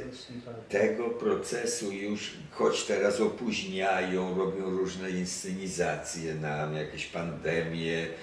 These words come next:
Speaker 2: jakieś uchodźcy, nachodźcy ze wschodu, z zachodu, wpędzają ludzi w różne stany świadomości,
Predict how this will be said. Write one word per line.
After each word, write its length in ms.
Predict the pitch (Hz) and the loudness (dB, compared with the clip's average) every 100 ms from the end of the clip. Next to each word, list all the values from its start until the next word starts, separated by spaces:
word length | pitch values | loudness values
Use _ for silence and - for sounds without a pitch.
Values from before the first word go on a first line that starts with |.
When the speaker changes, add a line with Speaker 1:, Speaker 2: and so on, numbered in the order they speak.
| - - - | -14 -16 -6
Speaker 2:
jakieś 800 | 78 78 - 78 80 82 80 - | -2 -2 -2 -2 -2 -2 -4 -4
uchodźcy, 880 | 90 85 - 85 82 - - - 85 | -4 -4 2 2 2 -2 -6 -4 -4
nachodźcy 1200 | 85 90 - 85 80 80 - - 78 82 85 80 80 - - | -2 -4 -4 -2 -2 -2 -8 -6 -4 -2 -2 -4 -8 -14 -14
ze 120 | 87 87 | -8 -6
wschodu, 680 | - - 87 85 82 82 | -6 2 6 6 4 -2
z 100 | 76 | -4
zachodu, 840 | 71 87 85 - 85 85 76 82 - - - - - - | -2 -2 -2 0 2 2 0 -4 -4 -12 -18 -20 -20 -8
wpędzają 600 | - 92 87 92 95 92 | -2 0 2 2 4 2
ludzi 460 | 87 95 90 92 87 | 2 2 0 0 -2
w 100 | 78 | 0
różne 380 | 87 92 90 87 | 0 2 0 -2
stany 440 | - 90 95 90 | -2 -2 -2 -2
świadomości, 1080 | - 95 87 90 98 82 - - 78 80 | -2 0 0 0 2 2 2 -4 -4 -6